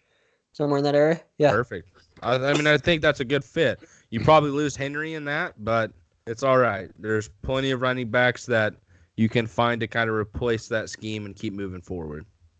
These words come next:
Speaker 1: Did you see my tweet la-, the other day of my dream
Speaker 2: I
Speaker 1: that I had?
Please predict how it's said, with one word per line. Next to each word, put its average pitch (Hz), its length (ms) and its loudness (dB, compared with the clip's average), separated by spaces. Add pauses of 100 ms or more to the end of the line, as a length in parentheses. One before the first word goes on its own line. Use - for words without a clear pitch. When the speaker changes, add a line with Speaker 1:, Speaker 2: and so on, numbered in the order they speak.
(140)
Speaker 1:
Did 139 180 -2
you 160 80 4
see 202 160 4
my 185 160 4
tweet - 380 -10
la-, 143 240 -2 (240)
the 151 100 2
other 151 180 6
day 147 260 4 (1300)
of 127 120 -6
my 131 140 0
dream 120 260 -2
Speaker 2:
I 131 40 -4
Speaker 1:
that 139 120 -6
I 143 60 0
had? 160 280 0